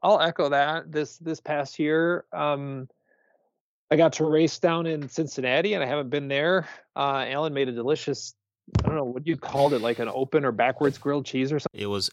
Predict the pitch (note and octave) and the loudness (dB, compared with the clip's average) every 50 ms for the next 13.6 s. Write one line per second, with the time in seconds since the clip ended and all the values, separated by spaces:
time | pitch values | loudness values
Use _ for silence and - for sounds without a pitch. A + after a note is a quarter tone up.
0 | - - F2+ F2+ F2+ F2 F2 E2+ E2 F2+ - F#2+ G2 G2+ G2+ G2 - - - F#2+ | -6 -6 -6 -6 -6 -6 -8 -10 -12 -10 -6 -6 -4 -4 -4 -6 -8 -8 -6 -8
1 | F2+ F2 F2 F2+ E2+ - - - - F2+ _ _ _ - E2 E2 E2 D#2+ D#2+ D#2 | -8 -8 -10 -8 -10 -10 -12 -14 -18 -20 _ _ _ -10 -8 -8 -8 -8 -10 -12
2 | - - - - _ F2+ E2 - - - - G2 F2+ F2+ E2+ D#2+ E2 - F2 E2 | -14 -18 -20 -12 _ -10 -10 -10 -12 -4 0 0 0 0 -2 -4 -10 -12 -10 -10
3 | E2 D#2+ D#2 D#2 D#2 D2+ - _ - - - - G2 F#2+ F#2+ F2+ - F2 E2 E2 | -10 -10 -10 -12 -14 -16 -18 _ -6 -4 -4 -4 -4 -6 -6 -6 -6 -8 -8 -10
4 | E2 - D2+ E2 E2+ - - - - - D2 D#2+ - F3 - _ _ _ _ _ | -12 -8 -8 -8 -6 -4 -6 -6 -6 -8 -10 -10 -12 -12 -16 _ _ _ _ _
5 | _ _ _ _ _ - - F#2 F2 E2+ E2+ E2 D#2+ - - E2+ E2 E2+ E2 E2 | _ _ _ _ _ -8 -6 -6 -4 -4 -4 -6 -6 -8 -12 -12 -10 -10 -10 -12
6 | D#2+ - - G#2 - F#2 - - - G2 F#2 F2+ E2+ E2+ F2 E2+ F2 E2+ - - | -12 -8 -8 -8 -8 -6 -8 -6 -4 -4 -4 -2 -4 -4 -6 -8 -10 -8 -10 -8
7 | - - - F2+ F2 E2+ F2+ F2 E2+ - F#2+ - - - E2+ E2 E2+ E2 E2 - | -8 -8 -8 -8 -8 -10 -12 -12 -10 -10 -10 -10 -6 -8 -8 -6 -6 -10 -10 -8
8 | - E2 F2 E2+ E2 E2 E2 - - D#2+ E2 E2 D#2+ - - E2+ E2 E2+ D#2 D#2+ | -8 -8 -8 -8 -10 -10 -8 -8 -6 -6 -8 -8 -8 -8 -10 -8 -10 -10 -10 -10
9 | E2 F2 F#2+ - - G2+ G2+ G2+ G2 - - G#2+ - F#3+ A#3+ A3 G2+ C#2 C2+ - | -12 -8 -8 -6 -4 -4 -4 -4 -6 -8 -10 -10 -10 -12 -12 -12 -14 -14 -14 -14
10 | G2+ G#2+ A2 - - - _ - - - - - - - _ _ _ _ _ _ | -14 -12 -10 -10 -12 -12 _ -20 -20 -20 -18 -18 -18 -20 _ _ _ _ _ _
11 | _ _ _ _ _ _ _ _ _ _ _ _ - G#2+ - C#2+ - - _ _ | _ _ _ _ _ _ _ _ _ _ _ _ -6 -4 -4 -6 -12 -12 _ _
12 | _ _ _ _ F2 - - - F#2+ F2+ E2 E2 F3+ C#3+ F3 - D2 - - - | _ _ _ _ -14 -14 -14 -12 -12 -12 -8 -6 -2 -2 -2 -2 -2 -6 -12 -18
13 | _ _ _ _ - - - D3+ E3 - - | _ _ _ _ -20 -20 -14 -14 -14 -14 -14